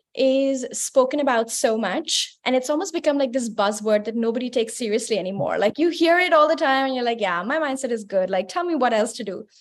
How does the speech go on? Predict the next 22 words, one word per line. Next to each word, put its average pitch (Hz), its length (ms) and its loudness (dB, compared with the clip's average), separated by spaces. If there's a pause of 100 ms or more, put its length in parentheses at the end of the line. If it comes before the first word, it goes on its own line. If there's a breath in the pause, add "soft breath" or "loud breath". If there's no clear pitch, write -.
(160 soft breath)
But 302 160 0
really, 254 480 2
I 208 120 4
invite 214 400 0
you 226 80 -4
to 202 80 -10
look 190 120 -4
at 196 140 -6
your 196 80 -2
mindset. 180 480 -4
I 262 140 4
invite 269 440 2
you 392 100 -2
to 320 100 -6
look 240 320 0
at 269 180 4
all 269 240 -2
the 320 80 -4
negative 220 640 -2
beliefs 202 760 -4
and 202 140 -2
feelings 202 720 -4